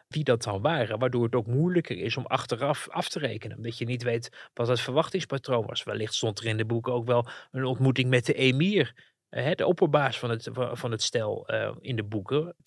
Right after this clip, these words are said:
We zullen het nooit weten, want het werd vooraf niet, eh, verteld. Het zou protocolair wel een beetje vreemd zijn misschien om met het staatshoofd te spreken als je minister voor sport bent.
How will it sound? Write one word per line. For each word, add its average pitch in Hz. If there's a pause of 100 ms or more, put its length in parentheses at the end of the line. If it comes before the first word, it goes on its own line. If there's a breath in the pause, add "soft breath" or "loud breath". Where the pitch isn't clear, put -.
We 139
zullen 151
het 131
nooit 131
weten, 151
want 127
het 131
werd 131
vooraf 135
niet, 120
eh, 117 (360 loud breath)
verteld. 120
Het -
zou 113
protocolair 120
wel 113
een 107
beetje 104
vreemd 123
zijn 101
misschien 101
om 104
met 104
het 101
staatshoofd 123
te -
spreken 107
als 107
je 117
minister 113
voor 110
sport 131
bent. 127